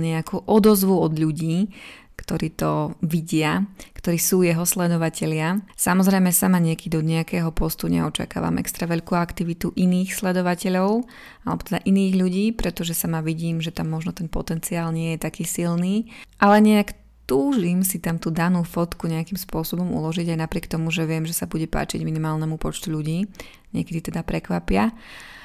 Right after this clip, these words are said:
A istý čas bolo trendom medzi blogermi žobrať o srdíčka, čiže lajky pod fotkami. Priznám sa, že mne to bolo vždy tak trošku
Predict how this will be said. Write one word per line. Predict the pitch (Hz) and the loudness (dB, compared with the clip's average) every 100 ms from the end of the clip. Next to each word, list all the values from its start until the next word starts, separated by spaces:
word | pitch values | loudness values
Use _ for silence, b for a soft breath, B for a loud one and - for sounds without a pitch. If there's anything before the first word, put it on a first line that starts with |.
| B B B - | B B B -6
A | 180 170 175 196 | -2 0 0 2
istý | 190 - 269 | 0 2 0
čas | - 175 185 175 | 4 4 4 4
bolo | 165 175 175 | 4 4 4
trendom | - 180 190 170 | 4 4 4 4
medzi | 170 156 | 2 2
blogermi | 160 156 165 180 170 156 | 0 2 2 2 2 0
žobrať | 160 156 175 - | 0 -2 -2 -4
o | 156 | -4
srdíčka, | 175 156 160 160 156 - 170 170 180 190 185 - | -4 -2 -2 -2 -4 -6 -4 -2 -2 -4 -8 -10
čiže | - 170 | -8 -4
lajky | 160 165 170 - | 0 0 0 -2
pod | - - | -4 -4
fotkami. | 165 - 160 156 165 196 B B B - | -6 -4 -4 -2 0 -2 B B B -2
Priznám | 190 185 185 170 | 2 4 4 2
sa, | - 190 | 0 0
že | 180 | 0
mne | 175 170 | 0 -2
to | 180 | -4
bolo | 180 175 | -4 -2
vždy | 165 165 - | -4 -4 -4
tak | 175 | -6
trošku | - 170 - | -6 -8 -6